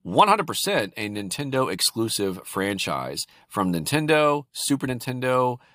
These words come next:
Game Boy, I mean, it was always a Nintendo-only console experience. And so you get to Symphony of the Night on the PlayStation, and that game is lauded as one of the greatest of that generation and in the series of Castlevania as a whole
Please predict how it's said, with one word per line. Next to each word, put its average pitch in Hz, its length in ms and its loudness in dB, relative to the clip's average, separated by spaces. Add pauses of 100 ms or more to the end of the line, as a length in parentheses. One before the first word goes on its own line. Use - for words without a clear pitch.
(260)
Game 131 300 0
Boy, 131 380 2
I - 80 -2
mean, 101 160 -4
it 95 80 -2
was 95 200 -4
always 101 600 0
a 90 140 -8
Nintendo-only 90 1300 -4 (100)
console 90 520 -4
experience. 107 760 -2 (800)
And 131 100 -4
so 196 120 4
you 185 120 4
get 151 140 2
to 117 80 -4
Symphony 120 340 0
of 104 80 0
the 101 60 -4
Night 95 160 -2
on 87 60 -4
the 82 120 -10
PlayStation, 85 580 -2 (380)
and 135 160 0
that 208 160 6
game 185 240 0
is 135 140 0
lauded 92 480 2
as 95 280 -4
one 113 140 -2
of 104 60 -8
the 95 80 -4
greatest 95 520 -2
of 101 180 4
that 101 140 0
generation 98 680 -4
and 95 340 -6
in 117 180 -4
the 107 80 -2
series 117 540 0
of 90 100 -8
Castlevania 98 640 -4
as 80 120 -8
a 76 60 -12
whole 143 380 0